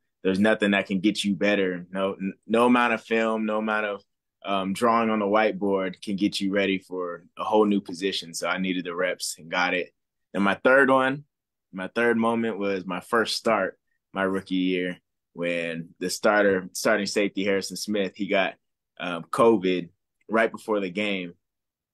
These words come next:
And coach told me, "Oh, Cam, you're starting." And I, I prepared. I was ready all year.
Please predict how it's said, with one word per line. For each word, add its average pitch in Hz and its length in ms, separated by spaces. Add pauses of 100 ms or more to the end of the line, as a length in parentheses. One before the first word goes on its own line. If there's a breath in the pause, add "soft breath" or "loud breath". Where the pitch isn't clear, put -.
(100)
And 87 400
coach 101 260
told 101 220
me, 95 100
"Oh, 90 80
Cam, 95 300
you're 95 100
starting." 95 540 (640)
And 82 560 (220)
I, 101 320
I - 40
prepared. 123 560
I 104 140
was 98 120
ready 117 300
all 117 180
year. 117 440